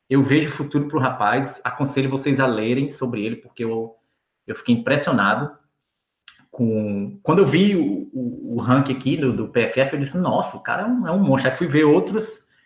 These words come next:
ler sobre ele, e ele realmente manda muito bem. Só um, uma curiosidade pra terminar. Sabe quem foi que ofereceu uma scholarship pra ele?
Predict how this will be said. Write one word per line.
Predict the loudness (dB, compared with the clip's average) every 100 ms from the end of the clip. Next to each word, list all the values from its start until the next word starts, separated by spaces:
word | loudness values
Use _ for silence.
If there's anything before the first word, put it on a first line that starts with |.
| _ _ _
ler | 2 2
sobre | 2 2 4
ele, | 4 2 -2 -8 -10
e | -6 -4 0 0
ele | 0 -2 -6 -14 _ _ _
realmente | 0 2 4 2 0 -2 -8 -12 _ _
manda | -2 0 2 2
muito | 0 0 0 -2
bem. | -4 -2 -2 -6 -10 _ _ _ -14
Só | -2 0 2 0
um, | -2 -4 -4
uma | -2
curiosidade | 0 0 0 0 -2 -2
pra | -4
terminar. | -2 -4 -2 -2 -2 -8 -20 _ _
Sabe | -20 -6 2 4 4 0 -4
quem | -6
foi | -2 0 0
que | 0
ofereceu | -2 -2 -6 -4 -2 -2 -2 -6
uma | -6 -4
scholarship | -4 -4 -2 -2 -6 -14 -4
pra | -2 0
ele? | 0 -2 -6